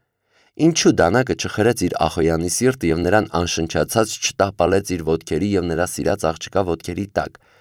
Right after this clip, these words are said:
Ինչու նա այդ բանը չարեց հենց սկզբից, միթե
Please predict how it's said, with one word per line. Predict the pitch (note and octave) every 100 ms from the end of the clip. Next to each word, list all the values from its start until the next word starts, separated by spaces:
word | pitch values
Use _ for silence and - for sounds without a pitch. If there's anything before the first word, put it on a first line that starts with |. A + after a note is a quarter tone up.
| _ _ _ _ _ -
Ինչու | E3 E3 E3+
նա | A#2+
այդ | - F#2+ F2
բանը | G2+ G2 E2+
չարեց | F#2 F#2+ G2+
հենց | G#2 G#2
սկզբից, | - B2+ A2 F#2+ E2+ - _ _ _ -
միթե | G3 F3+